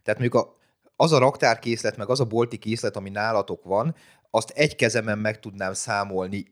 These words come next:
itthon Magyarországon, hogy országosan mennyi ilyen bolt van. És igazából ugye, ahogy te is mondtad,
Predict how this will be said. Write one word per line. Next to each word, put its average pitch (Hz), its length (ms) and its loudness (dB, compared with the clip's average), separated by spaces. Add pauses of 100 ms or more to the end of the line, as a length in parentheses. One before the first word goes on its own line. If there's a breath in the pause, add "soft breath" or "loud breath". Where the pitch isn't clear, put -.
(140)
itthon 104 360 -6
Magyarországon, 104 880 0
hogy 117 180 0
országosan 101 880 0
mennyi 95 300 -8
ilyen 95 320 -4
bolt 90 260 -2
van. 107 260 -4 (600 soft breath)
És - 320 0
igazából 131 440 4
ugye, 131 120 4
ahogy 131 180 4
te 160 120 2
is 143 180 2
mondtad, 123 380 2